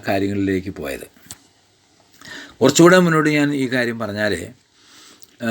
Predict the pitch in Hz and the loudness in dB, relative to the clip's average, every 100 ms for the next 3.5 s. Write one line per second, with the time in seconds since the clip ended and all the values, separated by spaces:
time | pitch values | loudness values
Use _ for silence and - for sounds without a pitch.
0 | 113 110 135 - 190 196 196 180 156 160 | -2 0 0 2 6 6 6 2 0 0
1 | 156 147 147 143 143 160 180 175 147 - | 4 4 4 2 0 2 2 4 2 0
2 | 120 139 - 113 110 - 92 - _ _ | -6 -6 0 0 -2 -8 -12 -12 _ _
3 | _ _ _ - | _ _ _ -12